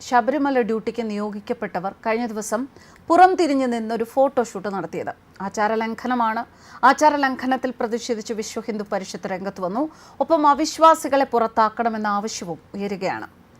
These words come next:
നമുക്കറിയാം, മേൽശാന്തി ഉൾപ്പെടെയുള്ളവർ പവിത്രമായ പതിനെട്ടാം പടിയിലൂടെ അയ്യപ്പനെ തൊഴുത് പിറകോട്ടാണ് ഇറങ്ങുന്നത്.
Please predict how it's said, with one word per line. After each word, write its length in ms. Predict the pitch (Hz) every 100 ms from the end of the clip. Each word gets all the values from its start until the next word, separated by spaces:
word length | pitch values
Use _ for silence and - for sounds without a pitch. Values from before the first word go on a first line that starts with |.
| - - - - 311
നമുക്കറിയാം, 460 | 311 320 240 226
മേൽശാന്തി 520 | 240 247 - 269 262
ഉൾപ്പെടെയുള്ളവർ 680 | 262 233 240 233 220 208 214 220
പവിത്രമായ 560 | 208 208 240 233 226 226
പതിനെട്ടാം 460 | 214 202 208 208 214
പടിയിലൂടെ 360 | 208 202 208
അയ്യപ്പനെ 420 | 208 202 202 214 233
തൊഴുത് 260 | 226 208 226
പിറകോട്ടാണ് 800 | 226 226 202 208 233 247 220 196
ഇറങ്ങുന്നത്. 480 | 180 175 180 165